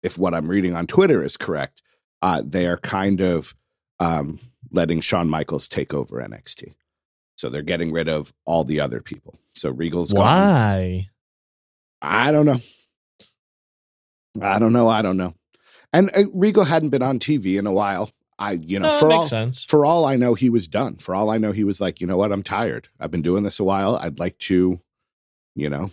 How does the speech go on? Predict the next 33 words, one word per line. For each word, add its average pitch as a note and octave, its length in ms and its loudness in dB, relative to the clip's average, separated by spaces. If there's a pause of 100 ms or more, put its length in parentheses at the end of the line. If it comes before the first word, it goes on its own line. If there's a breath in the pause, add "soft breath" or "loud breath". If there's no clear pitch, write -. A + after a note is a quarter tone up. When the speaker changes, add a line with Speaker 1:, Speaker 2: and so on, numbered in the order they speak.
Speaker 1:
move F2+ 240 2
back F#2+ 220 -4
to F#2+ 100 -8
the F2 100 -2
U F2 140 0
K." G2 300 -2
His F2+ 180 -4
son's G2 440 -2
in F#2+ 120 0
N F#2+ 140 -2
X - 200 -4
T G#2 180 0
U F#2 200 0
K. F2+ 320 -2
Maybe F2 420 -2
he's, F2+ 520 -4 (720)
you D2+ 80 -2
know, C2+ 120 -6
I G#2 100 2
don't C3 140 2
think, D3+ 280 4 (220)
I A#2 100 2
don't C3 140 4
think C#3+ 300 4
this B2 200 2
is G#2+ 320 2 (500)
the G2+ 140 6
end G2 200 4
of E2+ 140 -2
the E2+ 80 -4
world. D2+ 360 -2
People, F#2+ 320 0
I F2+ 180 -2